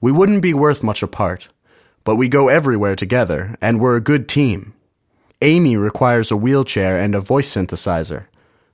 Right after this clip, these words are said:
but she speaks several languages and has an extraordinary memory. I am agile and expert in programming, and we are both schooled in the two branches of science that contend with entropy,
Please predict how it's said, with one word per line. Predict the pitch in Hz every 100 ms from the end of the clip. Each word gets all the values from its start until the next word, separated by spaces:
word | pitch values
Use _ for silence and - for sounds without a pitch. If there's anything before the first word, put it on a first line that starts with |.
| _
but | 107
she | -
speaks | 113 - 117 -
several | - 135 151 156
languages | 151 127 113 110 101 107 - - -
and | - 101
has | 120 110
an | 107
extraordinary | - - - 139 110 98 92 90
memory. | 110 101 85 80 - _ _ _ _ _ _ _ -
I | 107 110 123
am | 156 107 107
agile | 113 113 113 101 101 113
and | 127 117
expert | 110 135 - 98
in | 85 101
programming, | 127 123 92 82 82 - _ _ _ _ _ _ _
and | - 113
we | 120
are | 113 107
both | 113 147 160 - -
schooled | - 139 131 127
in | 101 104
the | 98
two | - 175
branches | 151 151 143 123
of | 120 -
science | 143 139 92 98 - - - _
that | 104
contend | - 101 - 147 110
with | 95 95
entropy, | 117 113 85 85 - _